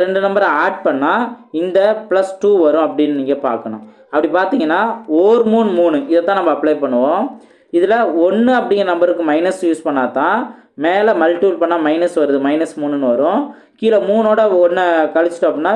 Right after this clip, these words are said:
ரெண்டுன்னு கழிச்சிடும். அப்போ கரெக்டா இருக்கா? அப்போ, ஆ, த்ரீ மைனஸ் ஒன்.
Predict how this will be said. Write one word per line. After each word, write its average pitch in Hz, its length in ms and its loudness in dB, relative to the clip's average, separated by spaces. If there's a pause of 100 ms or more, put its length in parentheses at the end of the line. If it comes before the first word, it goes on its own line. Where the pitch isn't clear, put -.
(120)
ரெண்டுன்னு 143 340 -2
கழிச்சிடும். 120 300 -2
அப்போ 139 140 -6
கரெக்டா 170 260 0
இருக்கா? 170 200 2 (500)
அப்போ, 180 200 0 (560)
ஆ, 143 40 0 (240)
த்ரீ 214 160 2 (380)
மைனஸ் 156 360 0 (120)
ஒன். 113 120 -2